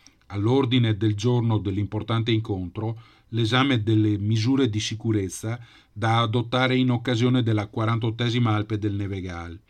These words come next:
in programma dal ventinove al trentuno luglio prossimi. Nei giorni scorsi,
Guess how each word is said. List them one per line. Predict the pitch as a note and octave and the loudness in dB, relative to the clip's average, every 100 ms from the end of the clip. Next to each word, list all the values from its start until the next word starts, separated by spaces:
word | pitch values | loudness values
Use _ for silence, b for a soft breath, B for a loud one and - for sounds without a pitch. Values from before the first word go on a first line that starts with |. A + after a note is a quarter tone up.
| b b b b b _ | b b b b b _
in | - A2 | -4 -2
programma | B2 B2 B2 A#2 A2 A#2 | 0 0 2 2 2 0
dal | A2 A2 | 0 0
ventinove | G#2 A#2 A2+ B2 A#2 A#2 A#2 | 2 0 0 0 0 0 -2
al | A2+ | -4
trentuno | A#2+ B2 A#2+ G#2+ G#2+ | -2 -2 0 0 2
luglio | G2+ F#2+ G2 | 0 -2 -6
prossimi. | - F#2 F2 - E2+ E2 E2+ b b b b b b - | -8 -10 -10 -12 -12 -12 -16 b b b b b b -10
Nei | F#2 F2+ | -8 -4
giorni | A#2 A2+ B2 | 0 2 2
scorsi, | A2 B2 A2 G#2+ - A#2 | 0 0 2 0 -4 -6